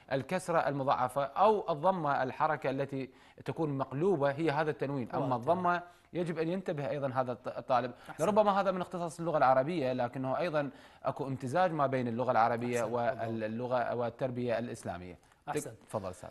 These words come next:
Speaker 2: آه، هنا هسه نرجع مثل ما مداخلة، آه، أستاذ أرغام مشكورا. عندنا بابا شنو هو؟ تنوين الضم وتنوين الفتح وتنوين الكسر. هذا وين يجينا؟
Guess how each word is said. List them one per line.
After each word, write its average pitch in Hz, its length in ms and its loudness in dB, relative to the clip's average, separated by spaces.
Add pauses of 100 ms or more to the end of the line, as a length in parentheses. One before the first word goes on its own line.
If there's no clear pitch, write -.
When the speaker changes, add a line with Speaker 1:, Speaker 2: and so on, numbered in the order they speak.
(120)
Speaker 2:
آه، 185 520 6
هنا 269 240 4
هسه 240 160 0
نرجع 208 360 2
مثل 156 360 -4
ما 151 400 2
مداخلة، 156 640 -4 (120)
آه، 135 240 -2
أستاذ 147 200 -4
أرغام 147 360 -2
مشكورا. 185 480 -4 (280)
عندنا 202 220 2
بابا 170 240 0
شنو 214 280 0
هو؟ 247 100 2 (300)
تنوين 196 360 2
الضم 190 460 6 (280)
وتنوين 170 760 2
الفتح 208 560 0
وتنوين 233 640 4
الكسر. 170 420 -6 (280)
هذا 359 260 0
وين 349 220 2
يجينا؟ 147 340 -4